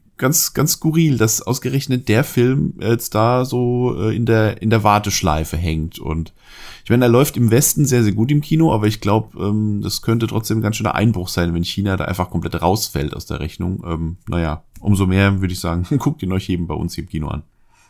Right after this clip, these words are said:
Ja, es gibt zwei Post-Credit-Scenes, die ich jetzt aber tatsächlich nicht spoilern möchte, weil, ähm, ja, ne,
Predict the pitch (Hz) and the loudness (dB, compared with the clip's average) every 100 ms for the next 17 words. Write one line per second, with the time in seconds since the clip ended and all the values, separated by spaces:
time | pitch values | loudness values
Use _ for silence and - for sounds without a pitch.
0 | _ _ - - _ - 110 87 - - | _ _ -20 -20 _ 2 4 4 0 -2
1 | 107 - 180 - - - 113 165 - 151 | -2 0 -2 -2 -4 2 4 2 2 -2
2 | - 147 175 - - 107 147 147 - 156 | 0 0 2 2 2 2 2 -2 -2 0
3 | - 170 185 180 - 202 123 143 - 143 | 0 0 0 -2 0 0 2 0 -4 -4
4 | 104 - 117 - 95 147 - - - 95 | -4 -4 -6 0 2 2 0 -6 0 2
5 | 131 110 85 82 90 - 135 160 208 - | 4 4 2 0 -2 -2 0 2 0 -6
6 | - 117 95 104 107 - 95 95 92 - | -8 0 2 2 2 0 0 0 -2 -6
7 | - - - - 85 85 95 104 | -14 -16 -12 -4 -2 -2 -2 -4